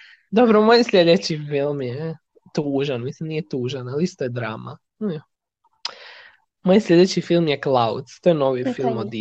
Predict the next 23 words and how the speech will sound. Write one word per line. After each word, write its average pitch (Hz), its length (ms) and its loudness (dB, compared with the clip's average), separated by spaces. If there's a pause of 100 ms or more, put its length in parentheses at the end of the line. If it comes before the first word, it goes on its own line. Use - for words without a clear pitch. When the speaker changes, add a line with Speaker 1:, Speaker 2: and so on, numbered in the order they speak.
(140)
Speaker 1:
Disneya. 90 140 -12
Speaker 2:
gledala. - 220 -12 (160)
Speaker 1:
Izašao 165 480 2
je... 131 280 -2 (340)
e, 151 460 2 (180)
ja 185 260 4
sad 180 180 -4
ne 143 180 0
znam 113 200 -6
imena, 120 460 -2 (100)
ja 170 240 2
nemam 151 300 -4
nigdje 143 260 -12
filmove 135 420 -12 (160)
na 131 120 -12
laptopu 127 460 -12
sada 131 280 -14
gledam, 151 560 -2
ali 143 260 0 (580)
jedan 170 300 2
dečko, 131 440 -2
i 165 40 2
nije, 143 280 -2